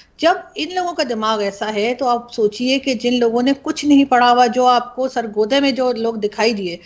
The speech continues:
जिन्होंने, अ, उस बेचारे को मारा, पीटा, उसकी फैक्ट्री को आग लगा दी, वो जो बॉक्सेस थे, उनको तोड़फोड़ कर रहे थे, तो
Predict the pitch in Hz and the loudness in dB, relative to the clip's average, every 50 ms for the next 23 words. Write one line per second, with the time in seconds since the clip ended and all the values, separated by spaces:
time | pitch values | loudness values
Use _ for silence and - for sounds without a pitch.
0 | - - - - _ _ - 214 240 233 240 240 240 233 233 233 233 240 240 226 | -20 -20 -20 -20 _ _ -6 -4 -2 0 0 0 0 2 2 2 2 2 2 0
1 | 214 220 226 220 214 208 233 233 220 220 214 214 214 220 247 214 214 226 220 240 | 0 2 2 2 2 0 -2 -4 -6 -6 -6 -6 -2 0 2 2 2 0 -2 -2
2 | 240 226 214 208 208 196 208 214 226 233 226 226 220 214 208 208 - 233 220 220 | -4 -4 -4 -4 -2 -2 0 2 2 2 0 0 -2 -4 -6 -4 0 0 2 2
3 | 220 214 208 202 196 - - 220 208 - 220 208 214 - 240 240 214 226 214 214 | 2 0 -2 -4 -6 -10 -12 -12 -8 -6 -6 -6 -6 -8 -10 -6 0 2 2 2
4 | 208 208 208 208 202 202 196 196 190 196 214 208 208 196 202 202 196 202 - - | 2 2 0 0 0 -2 -4 -4 -4 -4 -2 0 0 0 0 -2 -4 -4 -10 -18
5 | - - _ _ 196 202 220 214 208 196 202 196 - - 247 226 226 - 226 214 | -20 -20 _ _ -4 0 0 0 0 0 -2 -4 -4 -4 -4 -4 -2 0 0 0
6 | 214 208 208 208 208 254 254 254 247 240 240 233 214 214 214 214 240 226 220 226 | 2 0 0 0 0 2 4 4 2 2 0 0 0 0 0 0 0 -2 -2 0
7 | 226 208 208 214 226 214 214 214 214 226 240 233 - - - - _ _ - 302 | -2 0 0 2 2 2 2 0 0 -2 -2 -4 -10 -20 -20 -20 _ _ -4 -2
8 | 320 302 | 0 0